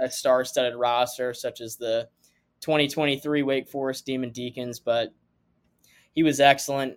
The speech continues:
uh, for Coach Walter. Um, fastball up to ninety-six. Uh, he's actually a big-time slider guy, uh, threw his slider more than his fastball, and it had a,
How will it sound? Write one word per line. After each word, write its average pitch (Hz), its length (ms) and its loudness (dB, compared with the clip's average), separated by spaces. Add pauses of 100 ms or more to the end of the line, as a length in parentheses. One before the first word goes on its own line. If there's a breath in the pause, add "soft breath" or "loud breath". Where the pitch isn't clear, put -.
(140)
uh, 120 360 0
for 120 180 -10
Coach 123 360 -4
Walter. 120 720 -2 (160)
Um, 113 480 -8
fastball 123 420 2
up 120 100 -2
to 120 80 -10
ninety-six. 117 1000 -2 (460)
Uh, 120 240 -2
he's 120 120 -2
actually 165 320 4
a 127 60 0
big-time 143 600 -4
slider 139 460 0
guy, 139 540 2
uh, 117 220 -2
threw 147 220 -6
his 131 140 -6
slider 127 340 0
more 127 220 -2
than 123 120 -4
his 123 140 -8
fastball, 123 680 2
and 117 100 -4
it 117 60 -6
had 120 160 -2
a, 117 220 -2